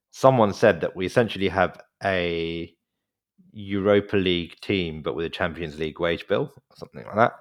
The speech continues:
whereby we were playing in the Europa League. We had the income of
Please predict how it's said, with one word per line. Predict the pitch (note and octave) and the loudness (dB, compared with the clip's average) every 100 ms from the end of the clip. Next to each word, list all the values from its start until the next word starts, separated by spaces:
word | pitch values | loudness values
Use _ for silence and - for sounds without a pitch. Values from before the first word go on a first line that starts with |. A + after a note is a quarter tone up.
| _ _ _ _ _ | _ _ _ _ _
whereby | - F#2 F2 E2 F2 E2+ D#2+ D2+ _ _ _ _ _ _ _ _ _ - | 4 8 8 6 6 6 4 -2 _ _ _ _ _ _ _ _ _ -2
we | G2+ F#2 F2 F2 F2 | 2 2 2 0 0
were | F2+ | 0
playing | F#2 A#2 G#2+ | 4 4 6
in | |
the | F#2 | 6
Europa | F#2+ - | 6 4
League. | E2 D#2 | 0 0
We | F2 | 0
had | D2 | 0
the | D#2 | 0
income | A2 - F2 | -2 -2 -2
of | E2 | -2